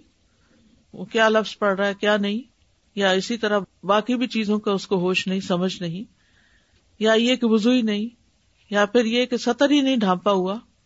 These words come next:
یا نماز کا وقت ہی نہیں ہوا پہلے ہی پڑھنی شروع کر دی، یا قبلے کی طرف رخ ہی نہیں کیا، یا نیت کے بغیر ہی کھڑے ہو گئے، صرف ایک ایکسرسائز کے طور پر یہ ایکسرسائز کر لی، تو اگر یہ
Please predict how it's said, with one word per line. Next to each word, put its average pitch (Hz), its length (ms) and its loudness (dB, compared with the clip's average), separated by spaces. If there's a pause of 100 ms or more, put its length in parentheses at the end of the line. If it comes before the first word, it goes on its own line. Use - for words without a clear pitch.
(580)
یا 220 160 2
نماز 226 380 2
کا 262 60 4
وقت 233 280 2
ہی 294 80 6
نہیں 254 140 2
ہوا 247 100 4
پہلے 240 280 2
ہی 269 40 4
پڑھنی 247 280 2
شروع 214 220 0
کر 190 200 -2
دی، 196 140 -6 (880)
یا 214 140 2
قبلے 233 340 2
کی 277 120 2
طرف 254 300 0
رخ 233 140 0
ہی 294 60 4
نہیں 254 180 2
کیا، 196 280 -2 (640)
یا 214 160 2
نیت 247 320 2
کے 269 100 2
بغیر 214 320 2
ہی 269 80 0
کھڑے 214 240 0
ہو 190 160 0
گئے، 202 140 -6 (760)
صرف 226 200 -2
ایک 220 180 4
ایکسرسائز 208 560 0
کے 208 100 0
طور 190 200 2
پر 196 180 -4
یہ 190 160 0
ایکسرسائز 185 560 0
کر 175 140 2
لی، 190 220 -4
تو - 200 -8
اگر 208 260 2
یہ 233 300 0